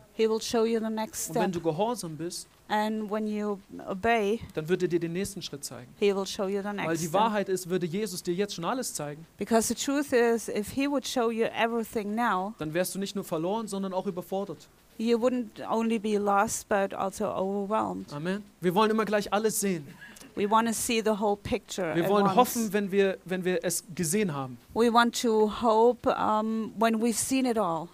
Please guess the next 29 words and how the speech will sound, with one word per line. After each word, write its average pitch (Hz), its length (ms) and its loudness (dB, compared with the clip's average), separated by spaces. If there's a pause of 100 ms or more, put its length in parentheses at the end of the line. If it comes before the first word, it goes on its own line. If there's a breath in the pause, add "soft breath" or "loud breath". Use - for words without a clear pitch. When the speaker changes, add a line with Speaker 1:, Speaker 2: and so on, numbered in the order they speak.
(140)
Speaker 2:
Wir 160 220 -2
wollen 196 160 2
an 196 100 -2
das 190 160 0
Wunder 208 220 2
glauben, 202 380 2
wenn 208 120 -2
es 208 80 -2
schon 208 140 -6
passiert 220 360 -4
ist. - 220 -12
Speaker 1:
And 220 160 0
we 226 100 4
want 240 200 8
to 233 40 4
believe 247 400 6
in 302 80 4
the 277 80 6
miracle 254 560 6
after 220 380 4
it 180 160 0
happened. 180 280 -4
Speaker 2:
Aber 190 120 2
so 202 140 0
hat 208 120 -2
Gott 208 180 -2
das 202 120 -4
nicht 202 160 -6
gemacht. 208 300 -8